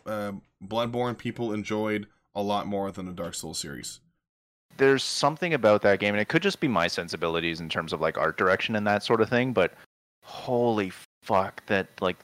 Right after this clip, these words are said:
Speaker 2: the gothic Victorian look of that game, the, the play style changing from, um,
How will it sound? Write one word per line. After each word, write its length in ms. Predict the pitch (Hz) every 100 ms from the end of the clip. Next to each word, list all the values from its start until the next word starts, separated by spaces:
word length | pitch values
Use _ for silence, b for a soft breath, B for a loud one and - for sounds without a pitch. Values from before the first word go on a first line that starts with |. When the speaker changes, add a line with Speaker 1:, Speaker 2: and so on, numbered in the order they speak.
| _
Speaker 2:
the 180 | 101 92 -
gothic 460 | - 190 - - 110
Victorian 720 | 101 - - 110 113 110 104
look 200 | 104 -
of 120 | 110
that 260 | 113 110 -
game, 460 | 113 113 113 110 -
the, 340 | 95 101 90 -
the 140 | 98 92 -
play 280 | - 98 107
style 420 | - 120 117 117
changing 540 | - 101 107 107 107
from, 480 | 101 107 101 98 95 B - _ _ _ -
um, 760 | 92 90 87 87 85 82 82